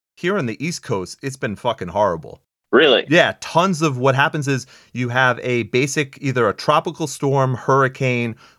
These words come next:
Speaker 1: or huge downfall of rain. And then you
Speaker 2: Yeah.
Speaker 1: have, like, three or four days of ninety degree plus heat with a hundred percent humidity. And then you go back and forth. And that's just what we've had the entire summer.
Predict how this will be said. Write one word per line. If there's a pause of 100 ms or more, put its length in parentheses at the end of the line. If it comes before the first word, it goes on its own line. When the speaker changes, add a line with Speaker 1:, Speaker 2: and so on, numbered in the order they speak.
(100)
Speaker 1:
or
huge
downfall
of
rain. (320)
And
then
you
Speaker 2:
Yeah.
Speaker 1:
have,
like,
three
or
four
days
of
ninety
degree
plus
heat (240)
with
a
hundred
percent
humidity. (280)
And
then
you
go
back
and
forth.
And
that's
just
what
we've
had (260)
the
entire
summer.